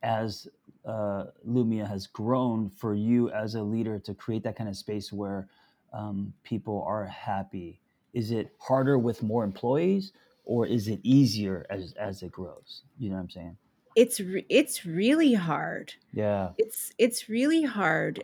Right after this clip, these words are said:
Speaker 2: And, um, it, it takes discipline and sacrifice,
Speaker 1: Mm-hmm.
Speaker 2: and it's something that has to be guarded,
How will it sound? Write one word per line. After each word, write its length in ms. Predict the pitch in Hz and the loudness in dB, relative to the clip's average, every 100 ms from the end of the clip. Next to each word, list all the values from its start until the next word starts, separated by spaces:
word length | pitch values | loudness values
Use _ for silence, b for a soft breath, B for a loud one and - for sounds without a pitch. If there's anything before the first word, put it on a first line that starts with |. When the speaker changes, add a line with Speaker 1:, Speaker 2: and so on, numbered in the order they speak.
| - | -2
Speaker 2:
And, 360 | 196 202 202 - - _ _ - | 0 2 0 -2 -10 _ _ 0
um, 560 | 202 196 190 160 - - _ _ _ _ _ _ - | 2 2 0 -2 -6 -12 _ _ _ _ _ _ 2
it, 180 | 202 - | 2 4
it 180 | 208 - | 2 2
takes 640 | 233 240 - - - - _ _ _ - 190 | -2 -2 -2 -8 -8 -10 _ _ _ -16 0
discipline 760 | 196 202 262 - 277 330 349 330 _ _ 180 | 2 2 -2 -4 -6 -4 -4 -6 _ _ 0
and 380 | 202 208 - - _ _ _ _ _ _ _ - | 2 2 -2 -10 _ _ _ _ _ _ _ -8
sacrifice, 1120 | - 208 185 - 247 - 247 277 277 - - - | 2 4 4 2 -2 0 0 0 -2 -4 -6 -4
Speaker 1:
Mm-hmm. 200 | 185 196 | 0 4
Speaker 2:
and 560 | 190 190 190 190 175 - _ - | 4 4 2 -2 -6 -12 _ -4
it's 180 | - - | -2 0
something 320 | 226 277 262 | 0 2 2
that 140 | 214 | 2
has 280 | 202 202 214 | -2 -4 -4
to 100 | 226 | -6
be 140 | 196 165 | -6 -6
guarded, 800 | 147 147 170 214 214 - - | 0 2 4 4 2 -4 -10